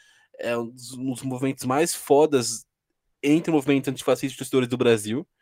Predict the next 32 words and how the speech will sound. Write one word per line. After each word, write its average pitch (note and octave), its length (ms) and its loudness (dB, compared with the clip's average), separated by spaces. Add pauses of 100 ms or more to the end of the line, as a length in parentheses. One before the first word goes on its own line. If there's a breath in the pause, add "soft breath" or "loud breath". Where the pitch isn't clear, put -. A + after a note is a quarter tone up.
(460)
né, A#2+ 160 0
um A#2+ 160 0
dos A#2+ 160 -6
pioneiros, C3+ 680 6
um A#2+ 320 -4
dos B2 160 -4
mais C3 200 0
bem C3 160 -2
estruturados B2+ 800 2
e A#2 60 -8
tudo A2+ 240 -6
mais. A2 480 -6 (440)
Então C3 160 0
isso, D3 180 0
isso D#3+ 200 -4
é D3 40 0
bem C#3+ 160 4
maneiro, B2+ 560 0
isso - 180 -6
é, B2+ 60 0
isso - 180 -6
é - 20 -2
legal B2 260 -2
de A#2 100 -8
ressaltar. G#2+ 640 -4 (800)
É, A2 340 -6
e G#2+ 600 -6
a A2 60 0
gente C3 160 -4
falou C#3+ 160 8
que - 100 -6
o, C#3+ 40 -2